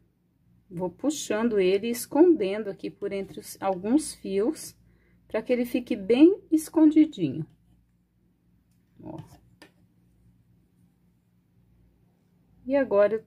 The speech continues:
posso tá cortando aqui, então, esse excesso de fio, que ficou um fiozinho pra trás. Corto aqui esse excesso.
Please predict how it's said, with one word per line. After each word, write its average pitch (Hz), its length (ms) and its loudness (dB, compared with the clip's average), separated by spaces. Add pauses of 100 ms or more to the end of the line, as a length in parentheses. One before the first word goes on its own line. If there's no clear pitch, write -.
posso 214 320 -8
tá 214 140 -6
cortando 220 640 -2
aqui, 202 220 -8
então, 208 400 -6 (800)
esse 208 320 -2
excesso 196 720 -4 (1120)
de 202 200 -10
fio, 160 500 -10
que - 140 -20
ficou - 260 -14
um 180 80 -12
fiozinho 180 400 -6
pra 196 220 -12
trás. 262 640 -4 (2500)
Corto 214 400 2
aqui 196 220 -10
esse 190 240 -6
excesso. 247 760 -4